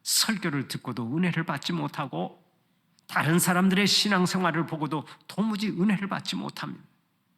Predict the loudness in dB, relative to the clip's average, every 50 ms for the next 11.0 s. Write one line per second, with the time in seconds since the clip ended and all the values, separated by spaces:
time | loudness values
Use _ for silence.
0 | _ _ _ _ _ _ _ -20 -10 0 2 2 4 4 4 4 6 6 6 6
1 | 6 4 4 4 4 4 6 6 4 4 4 4 4 4 2 2 4 4 6 6
2 | 6 6 4 4 4 4 2 2 2 0 -2 -4 -10 -12 -10 -6 -4 -2 -2 0
3 | 0 0 0 0 0 0 0 -2 -2 -2 -2 -2 -2 0 0 -2 -4 -6 -10 -10
4 | -10 -6 -6 -6 -6 -6 -10 -14 -18 _ _ _ _ _ _ _ _ _ _ _
5 | _ _ _ _ _ -2 -2 0 2 2 2 0 0 -2 -2 -2 -2 0 2 2
6 | 0 0 0 0 0 -2 -2 -2 -4 -4 -6 -8 -12 -14 -16 -20 _ _ _ _
7 | _ _ _ _ _ _ _ _ _ _ _ -6 -4 -2 0 0 2 2 2 0
8 | -2 -4 -6 -8 -8 -10 -14 _ _ _ _ _ _ _ _ _ 4 8 8 8
9 | 8 6 6 6 4 4 4 4 2 2 2 2 2 2 0 2 4 2 2 4
10 | 4 4 4 4 4 4 4 4 2 4 2 2 0 0 -2 -8 -14 -16 -20